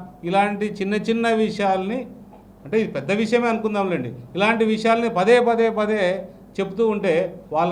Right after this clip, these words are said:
డైవర్ట్ అవుతున్నారు. కానీ ప్రజలు చాలా తెలివైన వాళ్ళు, వాళ్ళందరికీ కూడా తెలుసు ఏ, ఏ రకంగా డైవర్ట్ చేస్తారనేది. ఖచ్చితంగా ప్రజలు కూడా గమనించాలి. ఇది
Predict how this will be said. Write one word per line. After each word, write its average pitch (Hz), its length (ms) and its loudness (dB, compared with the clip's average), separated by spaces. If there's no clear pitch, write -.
డైవర్ట్ 180 340 2
అవుతున్నారు. 147 420 -6
కానీ 160 180 -4
ప్రజలు 151 340 -4
చాలా 147 180 -2
తెలివైన 160 360 -2
వాళ్ళు, 175 180 -4
వాళ్ళందరికీ 156 500 -2
కూడా 208 200 4
తెలుసు 185 220 -2
ఏ, 185 40 0
ఏ 185 40 2
రకంగా 208 300 -2
డైవర్ట్ 190 360 2
చేస్తారనేది. 170 560 -2
ఖచ్చితంగా 208 380 -2
ప్రజలు 190 280 0
కూడా 208 100 -2
గమనించాలి. 196 560 0
ఇది 180 120 0